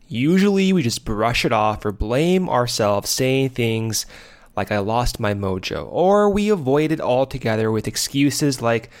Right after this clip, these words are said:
"I had a long day at work," or, "I just don't have the time for this." But with Roman, it is easy to talk about it with a healthcare professional who can prescribe real medication. It's simple,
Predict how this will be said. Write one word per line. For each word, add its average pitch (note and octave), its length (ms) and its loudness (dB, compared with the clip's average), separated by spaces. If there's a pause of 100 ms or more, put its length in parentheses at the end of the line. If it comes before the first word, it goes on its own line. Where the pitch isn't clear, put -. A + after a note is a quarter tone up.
(300)
"I G2+ 60 -4
had G2 200 -4
a G2 40 -2
long F#2+ 320 -4
day F#2+ 220 -2
at F2 160 -4
work," C#3 480 2
or, G2 100 0
"I F2+ 40 -6
just F#2 140 -8
don't G#2 120 -12
have F2+ 160 -8
the F2 80 -10
time B2+ 320 -4
for C3+ 160 -6
this." B2 260 0
But C3 240 -2
with C3 160 -4
Roman, B2+ 720 2 (340)
it A#3+ 220 0
is C4 220 2
easy C#3 580 2
to A#2 160 -6
talk A#2 380 -2
about F#2 320 -4
it - 160 -6
with A2+ 160 -2
a B2+ 80 0
healthcare F3+ 560 -2
professional C#3+ 640 -2
who C3+ 160 0
can D3+ 180 -4
prescribe D#3 960 0 (420)
real A#2 360 2
medication. G2+ 720 -4 (180)
It's F#3+ 200 -6
simple, D#3 560 0